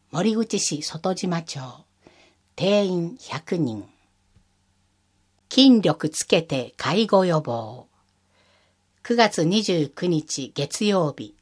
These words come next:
午後二時。一、筋肉をつけるための食事。二、筋肉をつけるための運動。三、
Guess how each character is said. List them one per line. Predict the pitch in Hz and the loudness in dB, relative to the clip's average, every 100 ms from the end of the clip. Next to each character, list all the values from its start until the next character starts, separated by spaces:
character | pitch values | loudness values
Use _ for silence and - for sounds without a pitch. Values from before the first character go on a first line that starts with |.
| _ | _
午 | 156 190 | 0 0
後 | 170 127 | 2 -2
二 | 123 147 | -4 -6
時。 | 147 110 _ _ _ _ _ _ _ _ _ _ _ _ | -6 -12 _ _ _ _ _ _ _ _ _ _ _ _
一、 | 156 156 - 165 - _ _ _ _ _ _ _ - | -8 -6 -8 -8 -10 _ _ _ _ _ _ _ 6
筋 | 254 | 8
肉 | 240 190 160 156 | 8 4 0 -2
を | 139 | -2
つ | - | -4
け | - - | 0 0
る | 165 | 0
た | 156 | -2
め | 165 | 0
の | 160 151 | -2 -2
食 | - 127 - | -6 -8 -8
事。 | 147 123 - _ _ _ _ _ _ _ _ _ _ - | -8 -8 -12 _ _ _ _ _ _ _ _ _ _ -6
二、 | 156 156 - _ _ _ _ _ _ _ - | 0 0 -2 _ _ _ _ _ _ _ 2
筋 | 240 | 4
肉 | 226 180 156 165 | 4 2 -2 -2
を | 151 | -2
つ | - | -4
け | - 208 | 0 0
る | 165 | 0
た | 151 | -2
め | 160 | 0
の | 165 151 151 | 0 -2 -4
運 | 123 151 160 | -4 -2 0
動。 | 147 139 131 127 _ _ _ _ _ _ _ _ _ _ _ _ | -2 -4 -8 -12 _ _ _ _ _ _ _ _ _ _ _ _
三、 | - - 151 151 | -8 -4 -2 -4